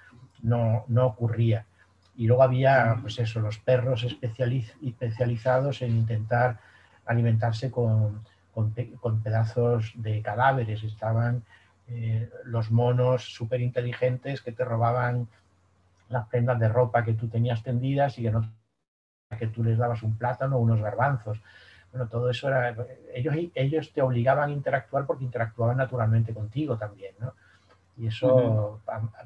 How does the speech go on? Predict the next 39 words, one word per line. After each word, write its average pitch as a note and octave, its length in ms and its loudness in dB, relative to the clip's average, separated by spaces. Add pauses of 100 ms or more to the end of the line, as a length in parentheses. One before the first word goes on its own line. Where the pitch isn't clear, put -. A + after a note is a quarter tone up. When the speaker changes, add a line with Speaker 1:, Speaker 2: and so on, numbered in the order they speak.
Speaker 1:
más C3 240 0
allá D3 260 -2
de D3 80 -4
las C3+ 320 -2
incomodidades A#2+ 1040 2 (720)
que, A2 360 0
que A2 120 -4
nos G#2+ 200 -4
pudiera A2+ 320 2
producir, B2 640 -2 (140)
era B2 180 0
también A#2+ 300 0
una C3 160 0
lección. A2 540 0
Y A2+ 80 -2
yo G#2+ 100 0
creo D#3+ 140 0
que D3 80 2
además C#3 400 0 (200)
buena C3+ 300 2
parte C#3+ 340 0
de C3 80 0
las B2 220 0
lecciones B2+ 720 -2
que A#2 140 -6
te A#2+ 100 -2
da B2 80 2
la C3 120 2
vida C#3 400 0 (280)
vienen B2+ 420 0
por B2 200 0
las G#2+ 120 4
incomodidades A2 640 2
que - 80 -12
la A2+ 140 -4
propia A2+ 280 -2
vida A#2 220 4
te A#2+ 100 -6
produce. G#2+ 400 -8